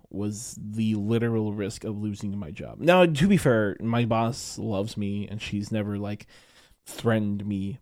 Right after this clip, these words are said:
but I just know that if I just, if, this is one of those jobs where if I kinda miss something, it's kind of a huge deal. Like, it's not one of those jobs you can just mess up. Like, "Ah, well, we'll get 'em next time." No, no, no, no.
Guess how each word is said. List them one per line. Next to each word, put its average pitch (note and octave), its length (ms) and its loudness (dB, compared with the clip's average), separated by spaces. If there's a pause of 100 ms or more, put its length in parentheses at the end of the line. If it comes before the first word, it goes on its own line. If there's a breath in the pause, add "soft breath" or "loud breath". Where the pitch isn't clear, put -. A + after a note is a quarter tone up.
but A2 100 2
I A#2+ 60 4
just A#2+ 240 -4
know A#2 260 2
that G2+ 260 -6
if - 220 -8
I G2 100 -6
just, - 360 -10 (160)
if, - 360 -14 (1040)
this C3 140 0
is F3 80 4
one E3+ 140 6
of C#3+ 60 6
those B2+ 200 4
jobs G#2+ 320 -4
where F#2+ 160 -6
if G#2 200 -4
I A2 140 0
kinda A#2+ 260 0
miss G#2 420 0
something, B2+ 640 -4 (1040)
it's - 160 -2
kind C3+ 160 0
of A#2 80 2
a G#2+ 40 2
huge A2+ 420 -2
deal. F2+ 380 -4 (100)
Like, A2 120 -6
it's A#2 100 -6
not C3 120 2
one A#2+ 100 0
of A#2 60 0
those G#2+ 200 0
jobs A2 320 -6
you G#2+ 80 -6
can G#2+ 120 -10
just G2+ 320 -8 (420 soft breath)
mess G#2+ 300 -2
up. F#2+ 160 -6
Like, A2+ 140 0
"Ah, F3 400 4
well, C3+ 220 2 (120)
we'll B2 140 2
get C3 160 6
'em B2+ 60 2
next B2+ 180 -2
time." G#2 220 -4
No, G2 260 -6
no, C#2 180 -12
no, A1 120 -16
no. G1+ 260 -18